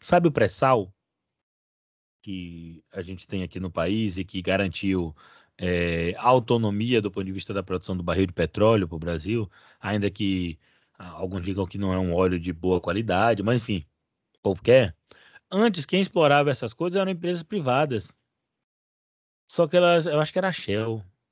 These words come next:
eu acho que era a Shell, eu não tenho certeza, tá? É, só que eles não conseguiram, não conseguiam extrair do pré-sal. Quem é que conseguiu? Quem é que domina no mundo hoje, que tem alta tecnologia em exploração em águas profundas?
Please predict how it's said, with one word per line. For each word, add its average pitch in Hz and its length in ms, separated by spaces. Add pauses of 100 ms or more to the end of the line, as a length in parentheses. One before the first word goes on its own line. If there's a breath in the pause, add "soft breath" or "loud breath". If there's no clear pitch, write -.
eu 123 80
acho 110 100
que - 80
era 156 80
a 135 40
Shell, 90 400 (480)
eu 117 80
não 110 80
tenho 120 220
certeza, 85 560
tá? 120 300 (600 loud breath)
É, 90 880 (220 loud breath)
só - 160
que - 80
eles 175 100
não 202 120
conseguiram, 180 540 (800)
não 165 120
conseguiam 202 400
extrair 117 360
do 98 120
pré-sal. 82 560 (340 soft breath)
Quem 240 140
é 226 60
que 208 120
conseguiu? 123 520 (240 soft breath)
Quem 165 160
é 180 80
que 180 140
domina 165 640
no 143 140
mundo 120 360
hoje, 104 280
que 110 60
tem 120 180
alta 139 240
tecnologia 120 560
em 120 40
exploração 110 760 (260 loud breath)
em 123 140
águas 120 280
profundas? 101 640